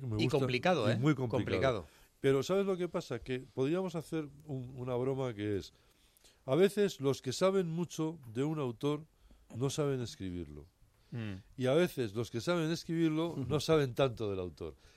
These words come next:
Speaker 1: Encontrarte esa, ese punto mágico
Speaker 2: Muy
Speaker 1: en
Speaker 2: difícil.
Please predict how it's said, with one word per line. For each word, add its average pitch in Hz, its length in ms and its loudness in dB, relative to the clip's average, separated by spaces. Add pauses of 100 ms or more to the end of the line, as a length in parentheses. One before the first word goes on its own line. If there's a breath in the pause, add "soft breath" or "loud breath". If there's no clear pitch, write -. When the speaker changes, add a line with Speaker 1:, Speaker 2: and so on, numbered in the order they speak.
(120)
Speaker 1:
Encontrarte 139 920 -2 (220)
esa, 160 400 -2 (500)
ese 147 240 -4
punto 156 380 0
mágico 117 460 0
Speaker 2:
Muy 110 120 -4
Speaker 1:
en 127 120 -2
Speaker 2:
difícil. 120 280 0